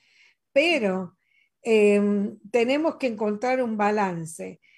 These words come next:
entre usar el aborto como un medi-, medio anticonceptivo o que no le importa y andan aquí y allá y después quieren deshacer de lo que crearon,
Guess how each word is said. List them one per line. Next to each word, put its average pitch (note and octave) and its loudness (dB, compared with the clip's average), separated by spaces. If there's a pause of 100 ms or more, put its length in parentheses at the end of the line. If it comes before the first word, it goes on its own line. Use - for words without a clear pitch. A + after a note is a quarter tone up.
entre A3 0
usar D4 2
el D4 2
aborto C4 2
como A3 -8
un A3+ -6
medi-, A3+ -6
medio A3 -2
anticonceptivo G#3 -2
o G3+ 0
que G3+ -2
no A3+ -4
le A#3 -6
importa C#4 0 (440)
y A3 -2
andan A3 -4
aquí G3+ -6
y C4 -4
allá A3+ -2
y - -4
después A3 -6
quieren A3 -6
deshacer G#3+ -6
de A3 -4
lo F#3+ -4
que G3 -10
crearon, C#4+ 0